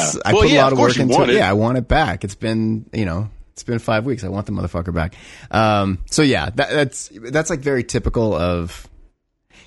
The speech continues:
Speaker 2: guitar, uh, repair people are kinda like pool guys, like pool cleaners. They're just
Speaker 1: Yeah.
Speaker 2: real, like, flaky and just like, "I don't know."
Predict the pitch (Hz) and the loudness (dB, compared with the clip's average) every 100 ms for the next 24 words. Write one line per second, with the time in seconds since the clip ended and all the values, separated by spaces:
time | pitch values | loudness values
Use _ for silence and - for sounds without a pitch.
0 | - 135 165 175 170 170 - _ _ _ | -6 -4 0 2 2 0 -6 _ _ _
1 | _ _ _ _ _ 127 - 110 110 104 | _ _ _ _ _ -16 -2 2 2 2
2 | 101 98 95 92 - - 113 107 139 127 | 2 0 0 -4 -8 -10 -2 4 4 4
3 | 143 127 120 - 110 101 92 _ _ _ | 0 0 -4 -2 -2 -2 -2 _ _ _
4 | _ - 113 92 87 58 50 - - - | _ 0 2 0 -4 -6 -10 -12 -12 -10
5 | - 110 101 95 92 - - 90 62 - | 0 0 2 -2 -6 -10 -10 -8 -8 -12
6 | - _ - - - 117 123 98 92 120 | -16 _ -20 -20 -6 0 2 2 2 2
7 | 120 117 113 107 101 92 - - - _ | 4 2 2 2 0 -2 -14 -20 -20 _
8 | _ _ _ _ _ _ _ - - 104 | _ _ _ _ _ _ _ -14 -4 0
9 | 104 98 110 104 98 95 101 92 123 202 | 0 2 2 2 2 0 -2 0 0 2
10 | 147 165 160 156 | 0 -2 -4 -10